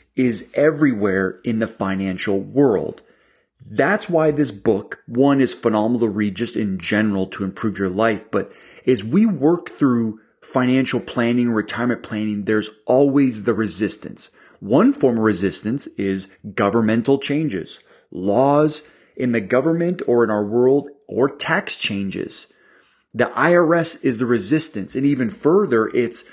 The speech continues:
"Oh my gosh, I hate the I R S so much. I just don't even want to deal with it." That is resistance.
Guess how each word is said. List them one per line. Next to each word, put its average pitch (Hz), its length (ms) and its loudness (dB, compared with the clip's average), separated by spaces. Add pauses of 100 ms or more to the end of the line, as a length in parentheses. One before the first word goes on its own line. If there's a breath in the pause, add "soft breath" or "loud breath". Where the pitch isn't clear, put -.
(300 loud breath)
"Oh 147 180 -2
my 120 160 -4
gosh, 120 340 -2
I 113 60 -4
hate 123 220 0
the - 120 -6
I 117 160 0
R 117 200 4
S 117 120 2
so 120 240 2
much. 120 300 2
I 120 140 -2
just 117 180 -4
don't 120 220 4
even 110 240 0
want 110 180 2
to 101 40 -2
deal 120 260 2
with 104 200 0
it." - 220 -12 (180)
That 123 320 -2
is 127 240 2
resistance. 107 960 -6